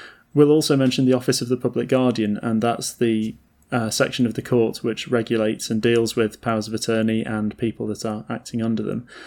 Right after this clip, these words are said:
And we'll probably also touch on the Mental Capacity Act in, from two thousand and five, and the term mental capacity basically means whether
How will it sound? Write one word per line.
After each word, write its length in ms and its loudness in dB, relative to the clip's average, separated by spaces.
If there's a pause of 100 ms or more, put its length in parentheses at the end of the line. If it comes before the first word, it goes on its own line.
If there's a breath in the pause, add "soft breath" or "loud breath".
(180 loud breath)
And 100 6
we'll 100 6
probably 300 4
also 260 4
touch 280 -2
on 100 0
the 60 0
Mental 280 0
Capacity 520 -6
Act 360 -8 (140)
in, 380 0
from 200 0
two 200 2
thousand 320 -2
and 120 -2
five, 420 0 (360 loud breath)
and 160 2
the 60 0
term 280 4
mental 320 2
capacity 680 -4 (420 soft breath)
basically 400 2
means 380 2
whether 360 2